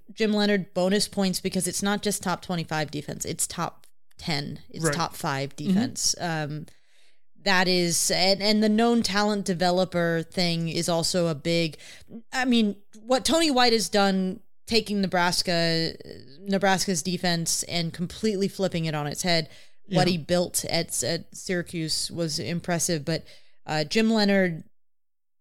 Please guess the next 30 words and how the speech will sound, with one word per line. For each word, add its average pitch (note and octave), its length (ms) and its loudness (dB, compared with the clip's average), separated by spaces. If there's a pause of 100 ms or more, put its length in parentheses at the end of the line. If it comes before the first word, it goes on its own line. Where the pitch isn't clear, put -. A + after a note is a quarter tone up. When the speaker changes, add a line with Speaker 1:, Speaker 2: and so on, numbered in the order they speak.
(320)
Speaker 1:
is G3 280 0
not G3 260 4
somebody G#3 300 2
who F#3+ 100 4
has F3+ 140 2
ever F3+ 240 2
worked F3 480 -2
with D#3+ 280 -4 (240)
elite E3 360 -2
talent, D3+ 640 -6 (340)
but F#3 160 0
he F#3 180 -2
has D#3 160 -2
produced - 840 -4 (240)
Speaker 2:
Mm-hmm. G#3+ 260 -2 (420)
Speaker 1:
elite D#3+ 400 -4 (720)
players D#3 800 -2 (340)
within D#3+ 560 -4
the E3+ 100 -8
confines D3+ 440 -6
of C3+ 60 -6
his C#3+ 120 -6
system. C#3+ 360 -6
And, C#3+ 160 -8 (500)
uh, C#3+ 220 -4
that D#3+ 220 2
is, E3 420 0
that's E3+ 240 0
something F3 400 0
that, D3+ 280 -2